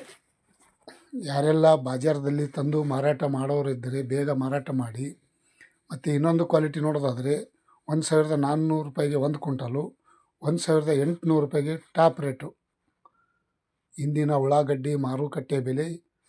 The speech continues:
ಟಾಪ್ ರೇಟು ಬಿಜಾಪುರದಲ್ಲಿ ಈ ರೇಟ್ ಆಗಿದೆ. ಮತ್ತು ಇನ್ನೊಂದು ಕಲಬುರಗಿಯಲ್ಲಿ ನೋಡೋಣ ಬನ್ನಿ. ಕಲಬುರಗಿಯಲ್ಲಿ ನೋಡೋದಾದರೆ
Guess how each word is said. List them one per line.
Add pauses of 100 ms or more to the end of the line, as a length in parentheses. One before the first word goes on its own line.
(160)
ಟಾಪ್
ರೇಟು
ಬಿಜಾಪುರದಲ್ಲಿ
ಈ
ರೇಟ್
ಆಗಿದೆ. (1800)
ಮತ್ತು
ಇನ್ನೊಂದು (640)
ಕಲಬುರಗಿಯಲ್ಲಿ
ನೋಡೋಣ
ಬನ್ನಿ. (200)
ಕಲಬುರಗಿಯಲ್ಲಿ
ನೋಡೋದಾದರೆ